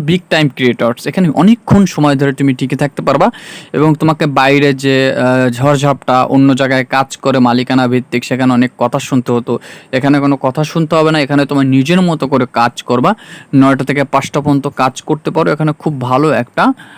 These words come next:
ফিডব্যাক তুমি পাবা, এখানে ভালো একটা স্যালারিও আসে। হ্যাঁ, এখানে, আহ, টোটাল সেটা বুঝাইছে যে তুমি নয়টা পাঁচটা বাইরে যে কাজটা করো, সে এফোর্টটা বা সে কষ্টটা তুমি এখানে Facebook-এ করো,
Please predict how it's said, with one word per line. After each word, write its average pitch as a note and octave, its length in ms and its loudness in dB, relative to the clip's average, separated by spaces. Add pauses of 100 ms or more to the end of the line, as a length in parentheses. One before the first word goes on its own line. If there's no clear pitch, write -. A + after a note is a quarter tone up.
(120)
ফিডব্যাক C#3 480 0
তুমি B2+ 200 0
পাবা, A2+ 340 0
এখানে C3+ 220 -2
ভালো B2+ 240 -2
একটা C3 180 -8
স্যালারিও D3 520 0
আসে। B2 300 -4 (360)
হ্যাঁ, C4 180 2
এখানে, A3 340 2
আহ, F3 260 0
টোটাল G#3+ 320 2
সেটা G#3+ 240 0
বুঝাইছে F3 400 0
যে D3+ 100 -8
তুমি E3 200 -2
নয়টা E3+ 240 0
পাঁচটা F#3+ 260 -2
বাইরে D#3 280 0
যে G3 100 -2
কাজটা D3 320 -4
করো, E3 180 0
সে F3 160 -2
এফোর্টটা D3+ 460 -2
বা B2+ 160 -2
সে E3 180 -4
কষ্টটা F#3 360 -2
তুমি F3 300 -2
এখানে D3+ 240 -2
Facebook-এ C3 460 -2
করো, C3 280 0